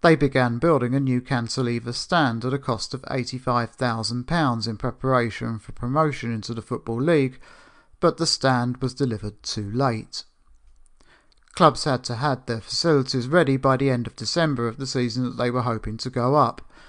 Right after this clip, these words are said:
and Macclesfield had missed that deadline, just as Kidderminster had the year before. The failure of Macclesfield's application made even less sense than Kidderminster's, though.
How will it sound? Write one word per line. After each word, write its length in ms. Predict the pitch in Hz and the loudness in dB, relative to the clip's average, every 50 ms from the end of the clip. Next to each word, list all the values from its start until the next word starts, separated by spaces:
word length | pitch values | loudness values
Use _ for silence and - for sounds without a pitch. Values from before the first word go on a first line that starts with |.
| - _ _ _ - | -20 _ _ _ 0
and 120 | 143 135 | 0 2
Macclesfield 600 | 131 127 113 - 123 113 - - - 117 110 110 | 2 0 -2 -4 -8 -10 -8 -6 -4 -4 -4 -4
had 140 | 123 117 - | -4 -6 -4
missed 260 | 120 113 101 - - | -6 -6 -6 -6 -6
that 240 | - 123 113 - - | -6 -6 -6 -6 -4
deadline, 540 | - 151 147 143 - 117 107 110 107 104 - - | -2 -2 -2 -2 -4 -6 -6 -6 -8 -10 -12 -6
just 300 | - 131 110 - - - | -6 -4 -4 -4 -6 -8
as 200 | 123 123 120 - | -6 -4 -4 -6
Kidderminster 720 | - - _ - - 180 147 127 113 110 110 - - - 120 | -6 -10 _ -6 -2 0 0 0 -2 -2 -4 -6 -4 -4 -4
had 320 | 104 101 123 117 113 - - _ | -4 -2 -2 -2 -4 -6 -6 _
the 80 | 147 139 | -4 -2
year 220 | 123 113 104 101 | -2 -2 -4 -6
before. 540 | - 104 - - 147 143 127 113 98 95 - - _ _ _ _ _ _ _ _ _ _ - - _ - - - - - _ _ _ _ _ - - - - - _ | -6 -8 -6 -2 0 0 0 0 -2 -8 -12 -18 _ _ _ _ _ _ _ _ _ _ -20 -20 _ -20 -20 -20 -20 -20 _ _ _ _ _ -20 -20 -20 -20 -16 _
The 80 | - 175 | -4 2
failure 480 | - 208 190 180 175 175 170 165 156 | 6 8 8 8 8 8 8 6 6
of 120 | 151 143 156 | 6 4 2
Macclesfield's 500 | 156 143 - 143 131 - 139 127 123 - | 0 0 0 -6 -6 -2 -2 -2 0 0
application 680 | 127 123 - - 127 - 170 160 151 135 - 165 165 156 | -2 -2 -2 -8 -4 0 0 2 2 0 0 -2 0 2
made 180 | 143 127 131 | 0 0 2
even 340 | 131 143 135 135 139 139 135 | 2 0 0 0 0 0 0
less 200 | 127 117 95 - | 0 -2 -2 -4
sense 400 | - - 156 165 147 123 - - | -4 -2 -2 -2 -2 -4 -6 -6
than 180 | - 117 110 107 | -8 -8 -10 -6
Kidderminster's, 800 | - 127 113 110 110 110 110 113 - - - 117 117 110 110 | -6 -6 -6 -4 -6 -8 -8 -8 -8 -8 -8 -8 -8 -8 -8
though. 240 | 110 113 110 113 107 | -8 -8 -8 -6 -8